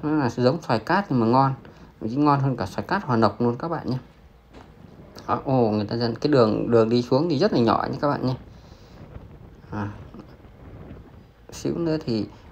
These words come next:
khi nào mọi người đến đủ á thì tàu mới đi nhé các bạn nhé. Mỗi ngày thì có khoảng mấy chuyến tàu như vậy nhé. Tại vì là tuy là cách đất liền có khoảng ba mươi cây số thôi nhưng mà,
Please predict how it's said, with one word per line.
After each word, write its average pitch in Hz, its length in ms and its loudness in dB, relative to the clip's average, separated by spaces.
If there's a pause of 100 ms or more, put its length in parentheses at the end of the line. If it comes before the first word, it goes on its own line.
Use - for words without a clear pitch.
khi 135 160 0
nào 120 120 2
mọi 113 180 0
người 113 260 4
đến 139 220 2
đủ - 220 2
á 151 140 2
thì 110 400 -2
tàu 107 240 2
mới 127 140 0
đi 139 180 0
nhé 139 200 -2
các 170 60 -4
bạn 160 180 -4
nhé. 143 80 -2 (720)
Mỗi - 120 -8
ngày 131 220 -2
thì 107 80 -2
có 151 460 -4
khoảng - 260 -4
mấy 147 200 2
chuyến 165 160 -2
tàu 120 220 2
như 123 120 0
vậy 127 200 -4
nhé. 131 80 -4 (1700)
Tại - 160 -10
vì 117 100 -2
là 110 220 -4 (440)
tuy 143 160 6
là 123 100 4
cách 170 220 4
đất 180 140 0
liền 127 220 4
có 156 120 -4
khoảng 101 300 -8
ba 139 160 4
mươi 143 180 2
cây 143 120 2
số 143 260 0
thôi 151 120 0
nhưng 139 200 0
mà, 123 200 0